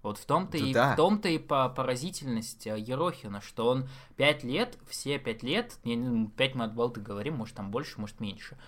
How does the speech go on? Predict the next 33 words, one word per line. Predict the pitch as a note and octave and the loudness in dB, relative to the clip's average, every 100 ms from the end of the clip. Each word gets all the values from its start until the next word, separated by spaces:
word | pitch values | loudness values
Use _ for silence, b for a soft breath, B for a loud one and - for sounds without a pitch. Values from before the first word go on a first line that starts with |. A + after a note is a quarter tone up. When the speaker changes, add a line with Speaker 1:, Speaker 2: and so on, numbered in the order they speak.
| B B | B B
Speaker 1:
но | A2+ A#2+ | 0 0
все | A2+ - D#3+ C3 | 0 0 0 2
эти | C3 A#2+ | -2 -6
годы, | G#2+ C3 G3 D#3 G2+ - - | -2 0 2 2 0 -6 -14
э, | - G#2 - | -16 -14 -8
постоянно | - - A#2+ B2+ G3+ G3+ D3+ A#2 G#2+ | -6 -2 0 4 4 4 2 0 -2
вот | A2+ | -4
какое-то | - A2+ C#3 C3 G#2 | -2 2 2 2 -4
ощущение, | G#2 - F3 F#3 | -6 -6 -6 -4
что, | C3 B2+ - B | -6 -8 -10 B
ну, | C3+ D#3+ - | -6 -6 -6
все, | - C#3+ | -2 0
Ерохин | A2+ A#2 G3 B3+ G3 C#3+ | 2 2 2 2 -2 -2
закончился, | C3+ C3 B2 G2+ - G#2+ - | -2 0 -4 -4 -8 -14 -10
все, | - | -8
щас | C3+ A#2+ A#2+ | -6 -6 -6
он | A2 | -2
там | A2+ | -2
посидит | A2 B2+ D3 D3 C#3 | -2 -4 -4 -4 -4
еще | - C3+ | -8 -2
пару | C3 B2 | 2 2
лет | B2 A#2 | 0 -2
в | A#2 | -4
«Зените», | A#2 A#2+ A2+ - - | -4 -4 -6 -8 2
по-, | B2+ | 2
там, | B2 A2 | 2 -2
полгодика | G#2 C#3 C3+ B2+ - A2+ | 0 0 2 0 -4 -8
в | |
«Зените» | A2+ B2 A2+ | -4 -6 -6
в, | G#2 A2+ | -8 -6
на, | A#2 | -6
в | |
резерве, | A#2+ C3 G3+ D4 C4+ G#3+ | -4 -4 -2 -2 -2 -6